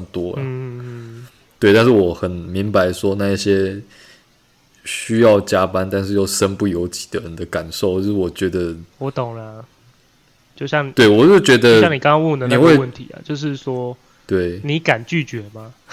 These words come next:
Speaker 2: <laughs>
Speaker 1: 对啊，你，你敢拒绝吗？但我说实在，以我现在的，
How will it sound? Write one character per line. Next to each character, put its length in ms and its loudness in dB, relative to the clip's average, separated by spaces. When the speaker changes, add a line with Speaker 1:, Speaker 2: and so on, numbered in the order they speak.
Speaker 2:
<laughs> 600 -8
Speaker 1:
对 140 6
啊， 140 6
你， 400 -4
你 120 -4
敢 220 2
拒 160 -2
绝 160 -8
吗？ 180 -8
但 200 2
我 120 4
说 160 4
实 80 4
在， 140 6
以 120 4
我 140 4
现 220 0
在 180 4
的， 240 -2